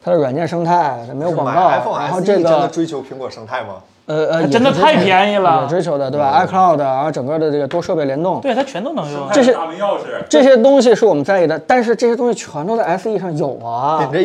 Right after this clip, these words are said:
Speaker 2: 钥匙像素挺低呀。
Speaker 1: 就
Speaker 3: 你这，你这啥都能用啊。
Speaker 1: 就什么
Speaker 3: Music、T V。
Speaker 1: 对啊，你这
Speaker 3: 是吧？
Speaker 1: 六十不六十的已经不重要了，就这件事情已经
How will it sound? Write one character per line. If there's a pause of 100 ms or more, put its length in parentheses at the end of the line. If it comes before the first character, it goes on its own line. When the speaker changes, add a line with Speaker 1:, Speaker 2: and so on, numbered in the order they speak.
Speaker 2:
钥
匙
像
素
挺
低
呀。 (720)
Speaker 1:
就 (120)
Speaker 3:
你
这， (300)
你
这
啥
都
能
用
啊。
Speaker 1:
就
什
么 (280)
Speaker 3:
Music、 (500)
T
V。 (180)
Speaker 1:
对
啊，
你
这
Speaker 3:
是
吧？
Speaker 1:
六
十
不
六
十
的
已
经
不
重
要
了，
就
这
件
事
情
已
经